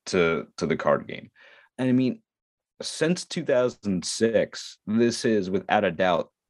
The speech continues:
the movie I've mo-, watched the most. I like it a lot. Uh, um, and, you know,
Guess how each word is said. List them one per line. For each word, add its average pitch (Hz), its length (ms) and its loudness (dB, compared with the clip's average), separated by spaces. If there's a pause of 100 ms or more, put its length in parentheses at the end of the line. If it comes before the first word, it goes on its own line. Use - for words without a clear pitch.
the 98 180 -2
movie 95 400 2
I've 80 240 2
mo-, 78 240 -2
watched 76 540 -2 (100)
the 80 140 -4
most. 65 540 -4 (420)
I 135 200 0
like 180 360 0
it 165 260 -2
a 120 60 2
lot. 104 560 0 (360)
Uh, 95 160 -4 (120)
um, 110 640 0 (760)
and, 135 140 2
you 135 80 2
know, 120 160 0